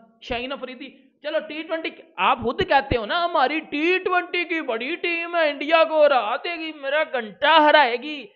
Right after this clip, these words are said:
Player नहीं है आपका यार इसमें भी, इसमें भी player नहीं है ना। हो, होता तो आता नजर।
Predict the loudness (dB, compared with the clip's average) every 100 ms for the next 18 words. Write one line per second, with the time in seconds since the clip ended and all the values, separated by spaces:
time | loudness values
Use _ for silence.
0 | _ _ -6 2 2 2 -4 -4 -2 2
1 | 2 2 0 -2 2 0 0 -4 -8 -8
2 | -8 -10 -10 -16 _ 2 4 6 4 2
3 | 0 -2 -4 -4 -10 -10 -8 -6 -6 -6
4 | -8 -6 -6 -6 _ _ 2 4 6 6
5 | 8 6 6 2 2 2 0